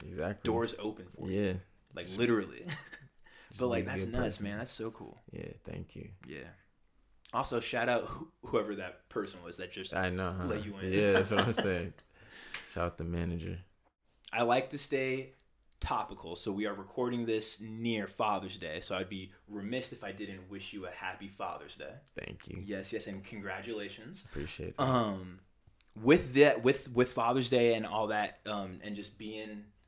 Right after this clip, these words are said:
Speaker 2: a dad, that, that's something that I aspire to do. So whenever I see my friends doing it, I just think it's really cool.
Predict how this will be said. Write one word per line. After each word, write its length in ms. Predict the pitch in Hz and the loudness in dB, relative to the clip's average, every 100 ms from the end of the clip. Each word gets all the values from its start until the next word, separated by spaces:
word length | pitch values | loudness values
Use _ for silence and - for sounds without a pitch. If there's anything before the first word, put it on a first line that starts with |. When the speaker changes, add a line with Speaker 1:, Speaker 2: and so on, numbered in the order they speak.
| - | -16
Speaker 2:
a 80 | 95 | -10
dad, 420 | 95 98 107 104 | -4 -2 -4 -4
that, 180 | 110 - | -4 -2
that's 160 | 135 | -2
something 180 | 170 151 | 0 2
that 140 | 127 104 | 2 2
I 220 | 117 120 | 0 0
aspire 600 | - - - 107 107 95 | -2 -6 -4 -2 -2 -4
to 140 | - | -8
do. 320 | 95 87 85 87 - - | -10 -10 -10 -14 -18 -16
So 180 | - 120 | -2 0
whenever 240 | 117 120 | 0 0
I 60 | 110 | -4
see 180 | - 120 | -4 -6
my 220 | 107 101 | -6 -8
friends 320 | - 117 107 | -6 -8 -6
doing 220 | 101 107 95 | -6 -4 -4
it, 20 | |
I 100 | 98 | -4
just 160 | 98 | -6
think 140 | - 98 | -10 -12
it's 120 | 95 | -10
really 280 | 101 92 87 | -10 -10 -10
cool. 320 | - 104 90 | -8 -6 -6